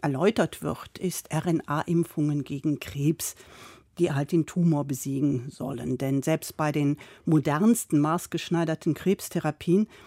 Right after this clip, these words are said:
da bleibt das P-, Problem, dass diese Hunderte von Millionen Krebszellen im Körper eines Patienten, dass die sich halt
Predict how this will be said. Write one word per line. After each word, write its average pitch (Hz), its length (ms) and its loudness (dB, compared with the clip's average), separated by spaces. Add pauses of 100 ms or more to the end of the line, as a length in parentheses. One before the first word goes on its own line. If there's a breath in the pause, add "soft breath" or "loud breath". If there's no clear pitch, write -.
(280 loud breath)
da 160 100 0
bleibt 160 500 0
das 196 140 -2
P-, - 240 -16 (180)
Problem, 180 720 2
dass 214 160 0
diese 185 420 2
Hunderte 233 400 6
von 208 240 2
Millionen 196 420 4
Krebszellen 175 680 -2
im 156 140 -2
Körper 170 340 -6
eines 165 240 -4
Patienten, 175 500 -6
dass 202 140 -6
die 175 100 -4
sich 185 220 -8
halt 214 140 -6